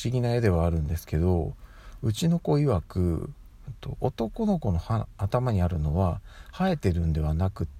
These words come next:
て、あの、向かい合ってこう見つめ合ってるヤギの頭に角が生えてるんですけど、その真似をして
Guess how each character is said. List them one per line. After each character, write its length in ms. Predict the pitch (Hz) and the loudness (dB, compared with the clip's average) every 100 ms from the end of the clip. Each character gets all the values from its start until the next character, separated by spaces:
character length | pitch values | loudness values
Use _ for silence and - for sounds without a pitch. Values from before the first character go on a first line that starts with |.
| - | -2
て、 300 | 101 90 - - - - - - - | 0 0 -2 -10 -12 -12 -12 -10 -4
あ 60 | |
の、 80 | 90 | -2
向 180 | 87 113 | 0 0
か 200 | - 170 | 0 0
い 100 | 190 | 0
合 60 | 185 | -2
っ 20 | |
て 140 | - | -2
こ 160 | - 80 | -2 0
う 20 | |
見 120 | 90 | 0
つ 100 | - | 0
め 60 | 123 | 0
合 20 | |
っ 40 | 120 | 0
て 100 | 107 | 0
る 80 | 95 | 2
ヤ 160 | 113 | 0
ギ 180 | 135 - - - - - | 0 -6 -12 -14 -10 -2
の 120 | 90 | 0
頭 300 | 92 127 127 | 2 2 4
に 360 | 92 101 92 - - - - | 4 2 2 -4 -14 -14 -2
角 160 | 113 110 | 0 2
が 80 | |
生 140 | 92 92 | 4 2
え 40 | |
て 120 | 82 | 2
る 100 | 80 | -2
ん 60 | 76 | -2
で 80 | 80 | -4
す 100 | - | -4
け 60 | - | -2
ど、 280 | 92 87 101 - - - - - | 0 0 -2 -12 -18 -14 -14 -14
そ 160 | - 156 | -2 2
の 100 | 175 | 2
真 340 | 104 95 120 | 2 2 4
似 80 | 156 | 4
を 120 | 165 | 2
し 160 | 160 - | 0 -4
て 400 | - 165 123 - | -2 2 2 0